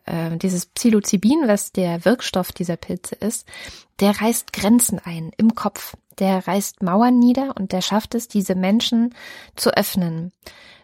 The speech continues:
Zu öffnen zum Beispiel für eine neue Perspektive auf sich selbst oder für eine neue Perspektive auf die eigene Vergangenheit und das, was passiert ist.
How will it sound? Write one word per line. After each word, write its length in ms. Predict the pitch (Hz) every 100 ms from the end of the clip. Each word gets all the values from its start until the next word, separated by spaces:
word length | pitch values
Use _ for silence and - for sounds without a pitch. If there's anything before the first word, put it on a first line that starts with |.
| _ -
Zu 160 | 226
öffnen 360 | - 233 262 247
zum 180 | - 214
Beispiel 340 | 202 208 -
für 220 | 202 -
eine 160 | - 196
neue 320 | 202 214 240
Perspektive 800 | 226 208 - 214 - 233 226 -
auf 100 | 196
sich 240 | - 196
selbst 480 | - 208 190 175 -
oder 140 | 180 170
für 160 | 190
eine 200 | - 185
neue 300 | 190 190 214
Perspektive 720 | 202 190 - - - 220 196
auf 100 | 180
die 160 | - -
eigene 240 | 196 196
Vergangenheit 800 | 190 185 - 214 196 170 170 170
und 80 | -
das, 140 | 180 -
was 120 | -
passiert 420 | - 180 - 208
ist. 320 | - 180 -